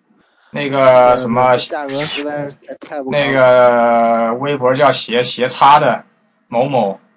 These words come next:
Speaker 1: 一天到晚跪舔，跪舔李宁。前两天还发了个微博，说啥，哎呀，我求鞋，大家都帮我。我他妈心里想，你他妈别的品牌都给你鞋穿，给你评测，你还有啥鞋求不到的？对不对？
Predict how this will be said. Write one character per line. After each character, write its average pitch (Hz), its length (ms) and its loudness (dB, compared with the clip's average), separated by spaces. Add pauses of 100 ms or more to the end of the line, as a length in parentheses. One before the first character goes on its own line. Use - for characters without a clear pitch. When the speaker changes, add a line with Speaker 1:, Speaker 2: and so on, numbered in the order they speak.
(300)
Speaker 1:
一 135 120 -10
天 151 160 -2
到 147 120 4
晚 113 200 0 (100)
跪 165 180 0
舔， 101 340 -8 (420)
跪 175 160 0
舔 120 280 -6
李 113 140 -6
宁。 101 260 -10 (1120)
前 131 180 -2
两 123 140 2
天 127 140 2
还 131 120 4
发 135 180 2
了 135 100 0
个 135 60 -6
微 135 160 -4
博， 117 140 -4
说 147 160 -8
啥， 131 100 0
哎 185 160 0
呀， 180 160 4
我 131 160 -2
求 139 260 -4
鞋， 131 240 -4
大 151 160 0
家 156 160 2
都 156 180 2
帮 156 340 0
我。 101 200 -8
我 117 80 -4
他 165 120 -2
妈 190 120 2
心 202 240 -2
里 202 100 0
想， 117 220 -2
你 107 160 -6
他 180 160 -4
妈 247 280 4 (140)
别 147 200 -2
的 202 120 2
品 117 220 -8
牌 143 140 0
都 190 100 2
给 123 300 -8
你 185 100 0
鞋 120 220 -8
穿， 135 200 -6
给 101 160 -8
你 170 140 -4
评 110 220 -10
测， 123 100 -8
你 156 140 -8
还 220 100 2
有 220 140 -2
啥 - 440 -6
鞋 135 220 -4
求 107 220 -8
不 127 100 -10
到 117 200 0
的？ 95 120 -10 (640)
对 185 120 -4
不 185 80 -2
对？ 185 240 2